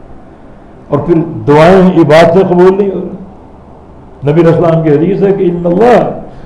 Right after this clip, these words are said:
امر المؤمنین بما امر المرسلین۔"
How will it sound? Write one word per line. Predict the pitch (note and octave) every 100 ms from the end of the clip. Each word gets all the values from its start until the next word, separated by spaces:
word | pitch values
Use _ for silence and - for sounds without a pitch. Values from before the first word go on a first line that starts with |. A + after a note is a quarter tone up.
| -
امر | F3 G#3 A3+
المؤمنین | G#3+ B3 A3+ A#3 C#4+ F#3+ A#2+ - - - - -
بما | D3 F#3 A3 A#3 A3+
امر | A#3 C4 D4+ D#4 - - - - -
المرسلین۔" | E3 F3 F#3 F#3 C#3 B2+ -